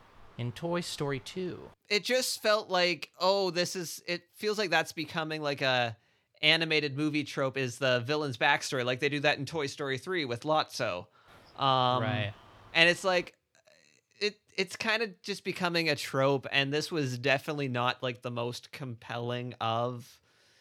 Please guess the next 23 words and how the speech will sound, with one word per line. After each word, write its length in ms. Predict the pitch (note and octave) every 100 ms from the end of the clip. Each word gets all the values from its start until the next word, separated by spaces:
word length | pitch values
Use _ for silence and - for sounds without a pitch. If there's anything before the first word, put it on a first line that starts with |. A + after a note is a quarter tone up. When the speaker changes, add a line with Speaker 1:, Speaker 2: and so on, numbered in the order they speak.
| _ _ _ _ -
Speaker 2:
the 600 | C3 B2+ A#2+ A#2+ A#2+ - _ _ _
villain 400 | C#3 E3 D#3 D#3 C#3+
backstories. 760 | C#3+ D3+ - F#3+ E3 E3+ F3 - - D#3 C#3
Speaker 1:
This 260 | F#3+ -
is 160 | G#3+ E3+
not 280 | E3 E3 D3+
the 80 |
most 420 | D3 D3 C#3+ - -
anything. 680 | C3+ C3+ B2 - G#2+ G2 F#2+ G2
This 200 | C#3+ C#3+
movie 280 | D#3 D#3 D#3+
is 140 | C#3+ C#3
not 200 | B2 B2
the 60 |
most 280 | A#2 A2 -
anything, 560 | G#2 G#2 G#2 G#2 F#2 F#2+
and 300 | G#2 G#2+ G#2+ G#2+ - A#2+ A2+
that's, 480 | B2+ B2 - - -
that's 260 | C3+ C3 C#3+
okay 480 | C3+ - B2+ A#2+
for 180 | A2+ A#2+
me. 380 | G#2 G2+ G2+ G#2 - - - - - - G#2+
Um, 560 | G#2+ G#2 G#2 G#2 G2+